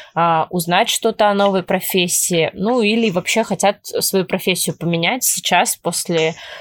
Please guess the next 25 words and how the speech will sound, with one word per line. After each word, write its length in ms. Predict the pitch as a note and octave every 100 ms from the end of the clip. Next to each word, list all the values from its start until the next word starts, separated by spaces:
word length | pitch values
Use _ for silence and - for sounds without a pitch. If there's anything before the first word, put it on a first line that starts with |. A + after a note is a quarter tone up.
| - -
а, 380 | E3 E3 D#3 D#3+
коронавируса, 760 | - G3+ F#3+ E3+ E3+ B3 B3 G3
это 120 | F3+
стало 460 | - E3+ E3+ D#3+
особенно 460 | D#3+ - G3 E3 E3
популярно 800 | - - F3 E3 D#3+ D3+ D3 C#3+ _
среди 380 | - F3 E3+ F3
людей. 500 | E3+ D3+ F3+ A3+ D4+ _ _ - -
Люди 240 | F3 G#3+
хотят 400 | - E3+ - F3 - - -
чего-то 320 | - G3 F3+
нового, 540 | F3+ G3+ G3+ G3+ G3+ - - -
интересного, 600 | F3+ F3 E3+ G3+ - G#3
свой 300 | F3+ - F#3
какой-то 640 | G3 - F3 F#3 E3+ F3 -
новый 320 | F#3 F#3 F#3
труд. 240 | F3+ C#3+ - - - - - -
Вот, 260 | F#3+ G#3 F3 _
примерно 420 | G3+ G#3+ B3 A#3
об 100 | A3+
этом 200 | A#3 A3+
мы 80 | G3+
сегодня 400 | - G#3+ A3+ G3
будем 320 | E3+ G#3 G3
говорить. 540 | E3+ E3+ F3 C4 -